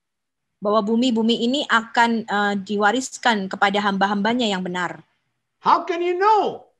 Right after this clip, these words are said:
Speaker 2: the book of Psalms, the book of David, as Muslims say, if you only have one verse out of a hundred and fifty chapters?
Speaker 1: Bagaimana kita bisa tahu apa yang ditulis Daud di dalam kitab Mazmur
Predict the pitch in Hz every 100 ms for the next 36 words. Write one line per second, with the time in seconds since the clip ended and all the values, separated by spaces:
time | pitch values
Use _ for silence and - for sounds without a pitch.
0 | _ _ 196 196 254 247 208 - 202 165
1 | 202 196 - 156 202 208 190 165 120 226
2 | 285 247 185 151 180 170 170 156 - 143
3 | 180 185 - _ 233 240 311 330 302 247
4 | 285 220 320 427 403 392 440 233 147 -
5 | - 208 196 196 - _ 165 170 294 320
6 | 339 190 175 - 214 214 - 208 - -
7 | 208 180 - 98 - _ _ _ _ _
8 | _ _ _ 202 202 220 233 302 339 226
9 | 220 202 202 202 208 226 254 185 202 277
10 | 240 202 208 - 185 240 226 190 190 196
11 | 196 190 190 202 - 220